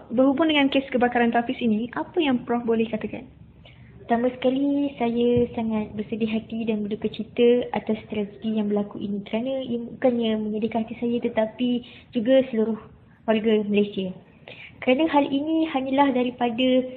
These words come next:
Speaker 2: sekecil-kecil perkara dan akhirnya berlaku satu tragedi yang sangat besar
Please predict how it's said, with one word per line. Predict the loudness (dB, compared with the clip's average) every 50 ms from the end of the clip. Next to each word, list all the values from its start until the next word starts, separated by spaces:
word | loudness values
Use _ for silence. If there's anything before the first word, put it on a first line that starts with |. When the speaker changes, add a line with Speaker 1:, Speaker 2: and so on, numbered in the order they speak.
| -16 -20 -16 -12
Speaker 2:
sekecil-kecil | -8 -4 -4 -2 2 6 6 6 6 4 2 -2 -4 -2 -4 -4 -4 -4
perkara | -2 2 4 4 6 6 4 4 6 6 4 4 2 -2 -14 -18 -20 -20 -20 -20 -20 -20 -20 -20 -20 -20 -2 2 4
dan | 6 6 6 4 0 -4 -6 -6
akhirnya | -2 0 0 0 2 0 0 2
berlaku | 2 2 2 4 4 2 2 0 -2 -2 0 0 -2 -4 -8 -14 -20 -20 -20 -20 -20 -20 -20 -8 -2
satu | -2 -2 -2 -2 -4 -2 -2 -2 -2 -4 -10 -16 -20 -20 -20 -20 -20 -10
tragedi | -6 -6 -4 -4 -2 0 0 0
yang | 0 -2
sangat | -2 -2 -2 0
besar | 0 0 0 4 4 6 6